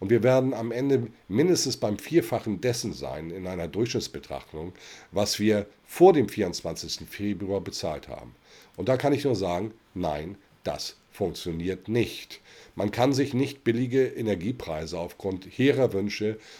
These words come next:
auf dem Brocken nachts bei Mondschein während eines esoterischen Tanzes her-, herholen. Das sind Dinge, die haben mit dem Normativ-Faktischen zu tun.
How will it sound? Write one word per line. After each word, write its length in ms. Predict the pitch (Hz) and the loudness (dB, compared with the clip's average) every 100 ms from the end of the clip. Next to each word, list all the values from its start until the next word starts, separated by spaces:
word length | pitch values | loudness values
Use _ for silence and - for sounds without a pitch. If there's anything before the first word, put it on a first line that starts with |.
| - | -8
auf 160 | 95 - | -6 0
dem 180 | 95 | -2
Brocken 420 | 82 117 123 104 101 | 4 2 2 -2 -2
nachts 420 | 117 - - - - - | -2 -2 -8 -8 -16 -6
bei 120 | 104 98 | -2 2
Mondschein 640 | 101 117 110 90 92 110 - - - - - - | 4 2 2 -2 -4 -6 -10 -16 -20 -8 -4 -4
während 520 | 104 104 - 110 113 | -4 -6 -4 0 0
eines 260 | 107 113 - | 0 0 0
esoterischen 640 | 120 107 - 120 117 123 | 0 0 2 2 0 -4
Tanzes 420 | - 190 - - | -2 -2 -2 -2
her-, 180 | 92 85 | -2 -4
herholen. 560 | 98 87 95 71 65 62 - - - - - | -6 -4 -4 -4 -6 -8 -16 -20 -20 -8 0
Das 160 | 117 | 2
sind 300 | 139 123 - _ - _ - _ | 2 0 -4 _ -20 _ -20 _
Dinge, 340 | 101 151 170 | 2 6 6
die 180 | 131 127 | 6 2
haben 120 | 117 | 2
mit 140 | 123 120 | 0 0
dem 120 | 110 | 0
Normativ-Faktischen 1300 | 110 139 139 131 - 127 - 170 - - 160 - - | 2 4 2 0 -2 -8 -8 -10 -6 0 0 -2 -10
zu 160 | - | -10
tun. 220 | - - | -12 -18